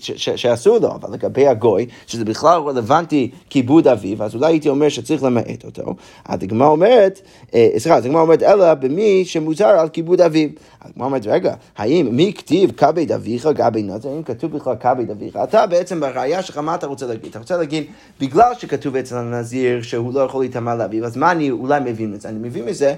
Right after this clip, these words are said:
שההווה אמינא הייתה שמה? שהוא כן...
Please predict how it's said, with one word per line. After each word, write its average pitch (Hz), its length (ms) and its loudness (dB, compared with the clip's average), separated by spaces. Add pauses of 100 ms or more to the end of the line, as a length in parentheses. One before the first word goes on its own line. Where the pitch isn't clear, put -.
(220)
שההווה 135 460 2
אמינא 196 260 0
הייתה 143 340 4
שמה? 104 320 -4 (360)
שהוא 131 500 2
כן... 220 320 4